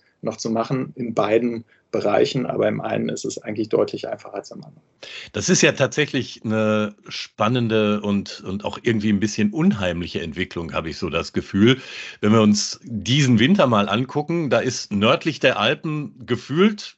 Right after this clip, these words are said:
Speaker 2: hat es eigentlich jeden Tag geregnet. War wahrscheinlich de facto nicht so, aber es war ein ziemlich nasser Winter und ich war neulich in Italien, da haben mir die Leute erzählt, wir hatten hier seit Monaten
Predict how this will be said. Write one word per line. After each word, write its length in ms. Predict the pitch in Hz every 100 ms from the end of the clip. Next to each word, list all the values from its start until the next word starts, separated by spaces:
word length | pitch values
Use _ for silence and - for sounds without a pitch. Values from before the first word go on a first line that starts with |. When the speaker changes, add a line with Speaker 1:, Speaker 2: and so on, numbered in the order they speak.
| _
Speaker 2:
hat 260 | - 120 143
es 100 | 113
eigentlich 380 | 107 135 143 110
jeden 240 | 127 123
Tag 240 | 123 113
geregnet. 680 | 110 87 151 - 196 208 - _ _ _ -
War 220 | 80 92
wahrscheinlich 460 | 92 - 92 90 -
de 120 | 87
facto 360 | 98 - 92
nicht 220 | 82 147 -
so, 240 | 143 123
aber 140 | 101
es 120 | 101 107
war 140 | 98
ein 160 | 95 76 - - _
ziemlich 500 | - 123 123 95 -
nasser 380 | 107 147 156 131
Winter 320 | 147 147 123
und 140 | 110
ich 120 | 104
war 120 | 101 98
neulich 440 | 95 123 123 - - - - _
in 160 | 120
Italien, 560 | 131 110 113 117 147 143
da 120 | 117
haben 120 | 117
mir 100 | 135
die 80 | 120
Leute 300 | 107 113 123
erzählt, 400 | 117 107 113 110
wir 140 | 104 101
hatten 200 | - 104
hier 220 | 107 101
seit 320 | 92 92 -
Monaten 880 | 98 90 104 139 87 69 - - -